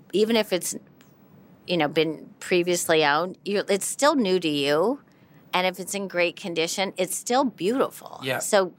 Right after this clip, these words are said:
Speaker 1: keeping those goods in circulation is, uh, it seems like they should be because they were well made to begin with and thoughtfully made. And then, you know, they're relevant and they're good for the planet. So I didn't build it for sustainability,
Speaker 2: Right.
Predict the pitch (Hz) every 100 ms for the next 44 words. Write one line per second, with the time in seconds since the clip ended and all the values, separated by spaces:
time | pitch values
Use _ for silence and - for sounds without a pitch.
0 | - - 254 262 214 180 - 175 170 -
1 | 165 - 156 - 160 156 160 170 170 -
2 | 156 147 - - 135 - 175 - 202 185
3 | 185 180 160 156 180 180 214 247 202 170
4 | 165 156 160 156 151 151 151 147 156 156
5 | 151 151 165 190 - - - - - 175
6 | 170 - - 180 - 196 175 165 165 156
7 | 170 185 - 180 170 170 170 - _ 185
8 | 180 175 180 180 175 180 165 208 208 226
9 | 226 - 190 196 196 - 190 185 185 165
10 | 160 - 156 156 - - - - - 247
11 | 214 - 180 214 226 302 330 - 160 170
12 | 214 - 214 - 196 - 196 202 202 190
13 | 190 196 208 220